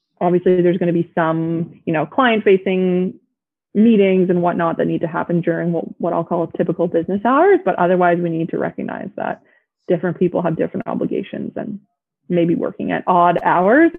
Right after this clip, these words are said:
and that should be okay. And then, uh, don't give files away. So one really concerning thing Yola was seeing was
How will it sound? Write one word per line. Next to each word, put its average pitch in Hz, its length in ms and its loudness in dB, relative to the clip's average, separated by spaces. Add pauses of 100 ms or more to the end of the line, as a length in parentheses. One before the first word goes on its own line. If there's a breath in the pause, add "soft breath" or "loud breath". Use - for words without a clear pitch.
and 175 340 -4 (180)
that - 200 -4
should - 120 -8
be 67 120 -2
okay. - 440 -6 (920)
And 202 160 2
then, 202 480 2 (720 loud breath)
uh, 156 220 -2 (120)
don't 202 340 0
give 175 360 4 (920)
files 165 360 0
away. - 380 -6 (360)
So 185 140 4 (160)
one 190 680 0
really 185 280 2
concerning 170 420 -2
thing 170 160 -2
Yola 160 260 2
was 160 140 -2 (100)
seeing 165 300 -2
was 160 140 -4